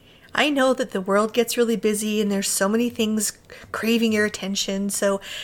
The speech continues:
it really means the world to me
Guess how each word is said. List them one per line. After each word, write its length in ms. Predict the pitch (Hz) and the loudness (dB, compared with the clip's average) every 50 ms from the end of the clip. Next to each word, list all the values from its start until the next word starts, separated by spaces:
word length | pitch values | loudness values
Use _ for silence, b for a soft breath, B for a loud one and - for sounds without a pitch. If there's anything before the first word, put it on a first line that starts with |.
| B B B B | B B B B
it 240 | - - 453 453 453 - 247 | 2 4 4 4 4 2 -4
really 380 | 233 220 233 247 262 285 262 | 2 4 6 6 6 6 4
means 360 | 240 220 220 220 220 214 - - | 4 4 4 4 4 2 2 0
the 120 | 226 214 | -2 -4
world 400 | 202 196 190 185 196 190 185 196 | -2 0 0 2 2 2 0 -2
to 120 | - - 175 | -2 -4 -4
me 300 | 175 165 - - - | -6 -8 -10 -14 -16